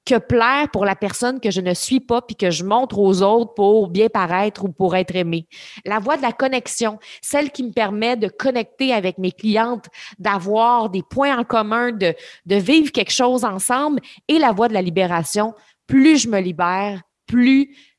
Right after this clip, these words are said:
je sens que j'incarne qui je suis vraiment et mon rayonnement est encore plus puissant. Donc ça, c'est extraordinaire. Et d'ailleurs, j'ai vécu quelque chose en lien avec la voie de la libération cette semaine.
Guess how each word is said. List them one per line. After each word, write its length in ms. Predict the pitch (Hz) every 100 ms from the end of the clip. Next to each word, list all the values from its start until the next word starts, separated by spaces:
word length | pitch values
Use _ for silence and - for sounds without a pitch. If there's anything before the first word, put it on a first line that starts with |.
| _ -
je 280 | 170 160 185
sens 420 | - - 240 240
que 100 | 226
j'incarne 720 | 185 175 160 185 202 208 185 165 _ -
qui 200 | 247 233
je 100 | 202
suis 220 | - 226
vraiment 380 | 196 175 175 202
et 80 | 185
mon 180 | 175 165
rayonnement 560 | 165 233 226 180 185
est 180 | 196 180
encore 320 | 165 180 151 -
plus 320 | 226 254 247
puissant. 560 | - 190 - - 180 196 - - -
Donc 180 | 160 -
ça, 120 | 254
c'est 180 | - 196
extraordinaire. 720 | 175 - 208 202 170 196 220
Et 80 | 202
d'ailleurs, 500 | 185 202 180 185 226 - - 220
j'ai 240 | 170 196 247
vécu 300 | 220 - 226
quelque 200 | 180 -
chose 260 | 196 202
en 120 | 180
lien 240 | 160 165 185
avec 300 | 170 165 -
la 160 | 160 160
voie 180 | 151 190
de 180 | 175 160
la 160 | 165 156
libération 580 | 165 175 165 156 - 190
cette 240 | 190 -
semaine. 420 | 165 160 185 202